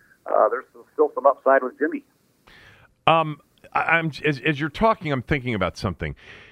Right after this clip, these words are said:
Speaker 2: It's clear that Kyle Shanahan likes Jimmy Garoppolo. Why is it such a lock that they're gonna trade him? I understand they traded for Trey Lance last year, but if there are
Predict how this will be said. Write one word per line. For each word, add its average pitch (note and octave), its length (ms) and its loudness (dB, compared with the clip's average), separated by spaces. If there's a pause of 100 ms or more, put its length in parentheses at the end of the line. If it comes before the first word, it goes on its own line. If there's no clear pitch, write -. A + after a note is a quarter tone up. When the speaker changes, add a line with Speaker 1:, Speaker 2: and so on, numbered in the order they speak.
(420)
Speaker 2:
It's - 180 0
clear D4+ 460 0
that A#3+ 180 -6
Kyle D3+ 340 2
Shanahan G#2+ 720 -2
likes G2 500 -2
Jimmy G2 340 -2
Garoppolo. D2+ 720 -4 (640)
Why A#3+ 320 4
is G#4 240 0
it - 180 0
such - 460 -2
a F3+ 80 4
lock A2+ 640 -2
that G#2+ 180 -2
they're B2 160 2
gonna A2 180 -2
trade A2+ 360 -2
him? D#2+ 180 -6
I A3 140 4
understand G#3 440 0
they C#3+ 60 -2
traded A#2+ 380 -2
for A#2 100 -2
Trey G#2 240 0
Lance E2+ 380 -4
last E2 320 -2
year, F2 260 -2 (480)
but G3+ 140 6
if G3+ 140 -2
there C#4 200 4
are C4 240 0